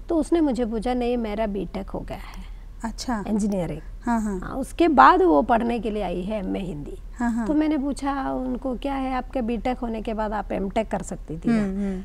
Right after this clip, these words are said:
Speaker 1: तो हिंदी के प्रति क्यों रुचि है?"
Speaker 2: जी।
Speaker 1: "नहीं मैडम, मुझे ट्रांसलेशन करना
Speaker 2: अच्छा।
Speaker 1: बहुत अच्छा लगता है।"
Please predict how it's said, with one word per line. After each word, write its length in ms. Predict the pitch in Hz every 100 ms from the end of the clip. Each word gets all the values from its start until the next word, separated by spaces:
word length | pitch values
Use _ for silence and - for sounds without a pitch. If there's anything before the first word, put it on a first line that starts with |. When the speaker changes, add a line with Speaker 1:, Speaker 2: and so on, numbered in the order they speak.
| -
Speaker 1:
तो 280 | 233 226 220
हिंदी 320 | 202 240 254
के 120 | 262
प्रति 340 | 254 226 214 233
क्यों 240 | - 220
रुचि 300 | 202 180 185
है?" 340 | 175 185 180 - -
Speaker 2:
जी। 180 | 208 214
Speaker 1:
"नहीं 140 | 285
मैडम, 280 | 294 277 269
मुझे 360 | 262 226 - 277
ट्रांसलेशन 920 | - 220 208 262 - 311 302 285 254
करना 360 | 233 170 151 139 - - - - - - -
Speaker 2:
अच्छा। 300 | 233 214 226
Speaker 1:
बहुत 180 | 247 240
अच्छा 260 | 165 -
लगता 320 | 185 - -
है।" 200 | 156 240